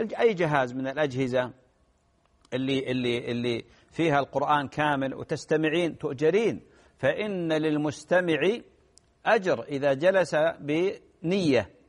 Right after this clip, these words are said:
إذا جلس بنية. بارك الله فيك. فاطمة تقول: "قبل صلاة الفجر بعشر دقائق تقريبًا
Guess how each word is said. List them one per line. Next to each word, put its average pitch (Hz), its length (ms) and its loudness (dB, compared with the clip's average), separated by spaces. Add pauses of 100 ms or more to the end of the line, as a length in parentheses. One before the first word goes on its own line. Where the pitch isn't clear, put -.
(200)
إذا 127 180 0
جلس 160 400 2
بنية. 143 420 2
بارك 147 360 4
الله 147 260 2
فيك. 90 200 -12 (1160)
فاطمة 208 420 0
تقول: 180 360 -4
"قبل 180 320 -2
صلاة 165 340 0
الفجر 143 400 -2
بعشر 143 440 -4
دقائق 123 560 0
تقريبًا 170 760 0